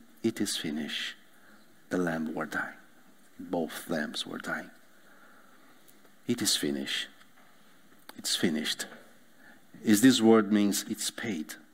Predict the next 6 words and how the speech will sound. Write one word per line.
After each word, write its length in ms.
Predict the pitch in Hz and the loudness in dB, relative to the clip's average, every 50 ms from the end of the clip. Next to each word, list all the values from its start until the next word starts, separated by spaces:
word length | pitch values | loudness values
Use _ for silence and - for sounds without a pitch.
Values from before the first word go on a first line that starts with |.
| - - - - - - - | -20 -20 -20 -20 -20 -10 -4
everything. 400 | - - - - 92 - - - - - - - - - - - - - - - - - - - - - - - | -4 -4 -4 -4 -8 -10 -10 -14 -16 -18 -20 -20 -20 -20 -20 -20 -20 -20 -20 -20 -20 -20 -20 -20 -20 -20 -20 -14
Salvation 540 | - - - 135 117 - 131 113 - - 95 | -12 -8 -8 -4 0 2 2 2 2 0 -2
in 140 | 87 85 80 | -2 -2 -4
Jesus. 540 | - 80 73 - - - - - - - - - - - - - - - - - - - - - - - - - - | -4 -6 -8 -8 -8 -6 -6 -4 -6 -6 -8 -14 -20 -20 -20 -20 -20 -20 -20 -20 -20 -20 -20 -20 -20 -20 -20 -20 -6
Grace, 500 | - - 110 110 107 101 - - - - - - | 2 4 6 6 6 4 2 0 0 -2 -4 -8
forgiveness. 840 | - - 98 92 - - 98 - 98 92 92 92 - - - - | -6 -2 -2 0 2 2 2 4 2 0 0 0 0 -2 -4 -4